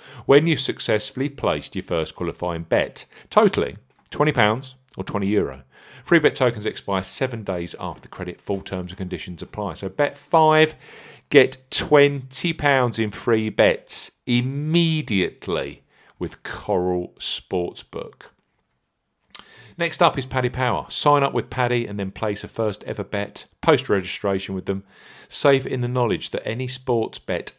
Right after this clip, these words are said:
up to twenty pounds in the U K or twenty euro in the Republic of Ireland, which goes on to be a losing bet,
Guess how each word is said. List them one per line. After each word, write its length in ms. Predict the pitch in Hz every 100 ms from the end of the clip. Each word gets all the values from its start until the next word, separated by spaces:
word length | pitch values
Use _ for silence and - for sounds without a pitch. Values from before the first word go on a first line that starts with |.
| _
up 380 | 160 156 - -
to 160 | - -
twenty 360 | - 98 90 -
pounds 320 | 87 85 78
in 80 | 80
the 80 |
U 200 | 82 87
K 200 | 82 92
or 60 | 87
twenty 460 | - - 92 - 92
euro 240 | 90 85
in 80 | 82
the 80 | 80
Republic 460 | - 90 87 85 -
of 160 | 104
Ireland, 380 | 104 85 73 80 _ - - -
which 200 | 135 127
goes 280 | 156 156 143
on 140 | 151
to 100 | -
be 120 | 113
a 40 | 110
losing 460 | 175 240 98 82
bet, 420 | 80 80 - -